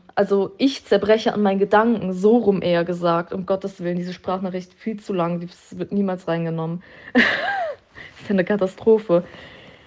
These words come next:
Ja, und jetzt hoffe ich irgendwie, dass ihr mit dieser Story was anfangen könnt, dass die euch spannend genug ist, um euch darüber zu unterhalten. Und andererseits,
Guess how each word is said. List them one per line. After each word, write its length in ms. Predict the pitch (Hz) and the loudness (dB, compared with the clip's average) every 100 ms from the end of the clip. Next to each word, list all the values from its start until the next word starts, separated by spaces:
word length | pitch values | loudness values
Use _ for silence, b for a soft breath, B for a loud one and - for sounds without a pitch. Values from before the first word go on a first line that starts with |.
| B B B B _ _ _ - _ _ _ _ _ | B B B B _ _ _ -20 _ _ _ _ _
Ja, 480 | 247 254 254 233 208 - _ _ _ | 6 6 6 2 -4 -16 _ _ _
und 180 | 226 226 | 4 6
jetzt 460 | 226 226 - - - _ _ - | 6 2 -4 -20 -20 _ _ -8
hoffe 300 | - 254 269 | 2 2 2
ich 140 | 269 | -4
irgendwie, 760 | - 233 233 214 226 233 240 - | 2 4 4 2 0 0 0 0
dass 300 | 220 214 - - | 0 0 -6 -4
ihr 360 | 233 233 233 | 2 6 6
mit 220 | 233 208 | 4 0
dieser 220 | 233 220 220 | 0 2 2
Story 420 | 220 233 240 226 | 4 6 6 4
was 220 | 220 - | 0 2
anfangen 580 | 240 277 - 233 202 202 | 2 2 0 0 2 0
könnt, 680 | 220 208 208 226 262 - - _ | 4 4 4 0 -2 -6 -20 _
dass 200 | 226 214 | -2 0
die 120 | - | 0
euch 400 | 202 226 214 - - | 4 4 2 -12 -18
spannend 460 | - - 240 240 247 | -14 0 2 4 2
genug 380 | 233 226 240 240 | 2 4 4 2
ist, 180 | 220 - | 0 0
um 120 | 214 | -2
euch 140 | 214 | 0
darüber 340 | 208 220 220 208 | 2 4 4 2
zu 120 | 214 | 0
unterhalten. 840 | 220 220 214 226 247 - 208 226 254 _ _ _ _ _ _ _ - _ - | -2 0 2 4 4 2 0 -2 -4 _ _ _ _ _ _ _ -20 _ -4
Und 160 | 220 208 | -2 0
andererseits, 880 | 208 226 208 202 196 196 202 208 | 2 4 4 4 6 4 2 0